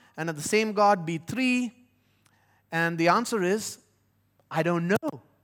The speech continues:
That's a mystery. You see, he's God,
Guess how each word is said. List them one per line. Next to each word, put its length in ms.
That's 240
a 40
mystery. 680
You 120
see, 140
he's 260
God, 500